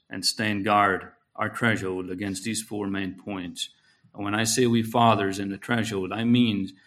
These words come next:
if these children are inside your, under your roof, you are responsible for them, and I don't care how old they are. If they, while they're under your roof,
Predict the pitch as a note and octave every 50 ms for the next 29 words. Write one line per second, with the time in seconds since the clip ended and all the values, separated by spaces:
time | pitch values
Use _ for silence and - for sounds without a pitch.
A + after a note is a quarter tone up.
0 | _ _ - - G2+ F#2+ - A#2 A#2+ C#3+ C3+ - - - D#3 D#3 D3 C#3 C3 B2
1 | A#2 A#2 A2+ C3+ C#3+ C3+ C#3 - C3 C3 C3 B2 A#2+ A#2 B2 B2 B2 A#2+ A#2+ C3+
2 | C#3 C#3 C3 B2+ B2 A#2+ A2+ B2 C3 B2 B2 B2 - - - - - - _ _
3 | _ _ _ _ _ _ _ _ _ _ _ _ _ _ _ - A2+ A2+ A#2 A#2
4 | A2+ A2 G2+ - - - A2 A#2 A#2 A#2 A2 G2 G2+ - - - G2+ G2 F#2+ G2
5 | G2 G2 G2 - G#2 G#2 G2+ G2+ G#2 A#2 A#2+ A#2 A#2 A2 A2+ G#2+ A2 A2 A2 F#2+
6 | - B2 A#2 G#2 G2+ G2 - - G1+ - - - - _ _ _ _ _ _ _
7 | _ _ _ _ _ _ _ _ _ _ _ _ _ _ _ _ _ _ _ _
8 | _ _ _ _ _ _ _ _ _ _ _ _ _ _ _ _ _ _ _ _
9 | _ _ _ _ _ _ _ - A2 G#2+ G#2 A#2+ C3 C#3 C#3+ B2 A2+ B2+ C#3 D#3
10 | E3 D#3+ D3+ D3 D#3+ E3+ D#3+ D3+ D3 D3 D3+ D#3 D#3 C#3+ B2 C3+ E3 F3 D#3 -
11 | - - - - -